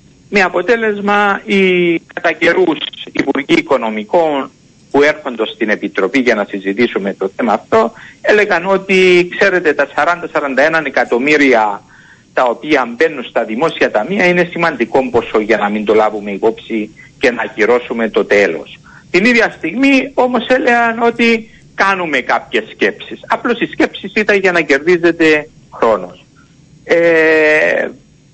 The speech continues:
η πραγματικότητα, ε, χθες στην Επιτροπή,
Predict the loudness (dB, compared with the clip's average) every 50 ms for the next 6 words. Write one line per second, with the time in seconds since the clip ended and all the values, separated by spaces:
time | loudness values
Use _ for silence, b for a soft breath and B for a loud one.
0 | _ _ _ _ _ _ _ _ _ _ -4 -2 0 0 -2 0 0 -2 -2 -4
1 | -2 -2 -2 0 0 -2 -2 0 0 0 2 0 0 -2 -4 -8 -16 _ _ -20
2 | _ _ -20 -8 -2 0 2 2 2 2 0 -2 -6 -2 0 0 0 0 -2 -4
3 | -2 0 0 0 -2 -2 -6 -4 -2 0 0 0 0 0 -2 0 0 -2 -4 -8